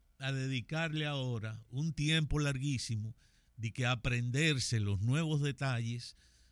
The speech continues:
porque ellos conocen prácticamente las leyes y sus variantes y sus posibilidades.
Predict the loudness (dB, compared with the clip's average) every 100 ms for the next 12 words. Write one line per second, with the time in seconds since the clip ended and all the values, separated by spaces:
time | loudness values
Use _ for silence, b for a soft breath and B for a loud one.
0 | b _ -4 -2 4 6 6 4 2 2
1 | 2 0 0 0 0 0 0 -2 -2 -2
2 | -2 0 0 0 -2 -4 -4 -2 -2 -2
3 | -2 -4 -6 -6 -6 -6 -8 -6 -4 -4
4 | -4 -4